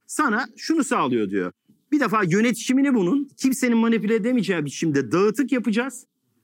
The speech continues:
Mesela ben hemen şunu şey yapayım. Bir tane bir arazi alalım, yeni bir dünya alalım, Metaverse alalım. Bu arazide çeşitli fasiliteler kuralım.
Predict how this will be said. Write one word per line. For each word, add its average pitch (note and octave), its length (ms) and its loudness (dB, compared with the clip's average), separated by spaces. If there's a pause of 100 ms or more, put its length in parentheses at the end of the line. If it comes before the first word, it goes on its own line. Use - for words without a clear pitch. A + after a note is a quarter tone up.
Mesela A3 340 0
ben A#3+ 180 -2 (100)
hemen A#3 320 0
şunu B3 300 -2
şey G#3+ 140 0
yapayım. B2 400 -2
Bir A#3+ 80 0
tane G#3+ 380 0 (200)
bir F3+ 260 -2
arazi G#3 380 0
alalım, C3+ 260 0
yeni G#3+ 220 0
bir G#3 180 0
dünya G3 280 0
alalım, A#2+ 320 -2
Metaverse G3 500 -2
alalım. C3+ 300 -4 (400)
Bu D#4+ 100 0
arazide A#3 680 -2 (120)
çeşitli A#3+ 480 -2
fasiliteler G#3 640 -2
kuralım. D#3 360 -4